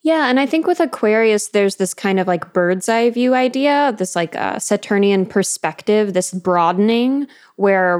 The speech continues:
with Leo, we really get this understanding, like, from the inside out. Um,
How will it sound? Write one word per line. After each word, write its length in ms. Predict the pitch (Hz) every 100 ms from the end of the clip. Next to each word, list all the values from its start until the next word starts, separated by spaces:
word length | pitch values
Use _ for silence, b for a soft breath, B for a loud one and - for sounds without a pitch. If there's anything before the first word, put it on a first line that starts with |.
| -
with 200 | 202 196
Leo, 380 | 208 214 220 196
we 140 | 190
really 260 | 180 180 175
get 320 | 180 180 _
this 380 | 175 170 - - _ _ _ _ -
understanding, 840 | 220 226 240 - 196 196 202 196
like, 160 | 180 -
from 180 | 185
the 180 | 175 165
inside 500 | 170 170 - 127 143
out. 480 | - 131 139 - - b b b b -
Um, 560 | 175 156 143 85 -